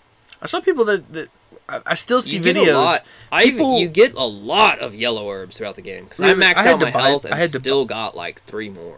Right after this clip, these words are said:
Speaker 1: I had to buy three because I was getting impatient. I bought three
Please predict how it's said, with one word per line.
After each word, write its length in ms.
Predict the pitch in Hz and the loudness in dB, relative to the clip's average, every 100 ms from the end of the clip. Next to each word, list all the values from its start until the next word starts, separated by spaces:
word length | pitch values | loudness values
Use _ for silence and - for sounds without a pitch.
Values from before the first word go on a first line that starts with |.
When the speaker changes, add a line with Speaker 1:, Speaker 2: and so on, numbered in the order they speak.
| - | -10
Speaker 1:
I 60 | 139 | -4
had 160 | 160 | -2
to 60 | 131 | -4
buy 220 | 117 92 | -8 -12
three 500 | - - - 73 76 - | -14 -18 -20 -20 -20 -20
because 240 | - 143 | -18 -16
I 60 | 87 | -14
was 160 | 98 101 | -16 -18
getting 240 | - - - | -20 -20 -20
impatient. 480 | - - - - - - - - - _ _ | -20 -18 -16 -16 -20 -20 -20 -20 -20 _ _
I 100 | - | -8
bought 220 | 120 98 | -8 -10
three 180 | 120 | -12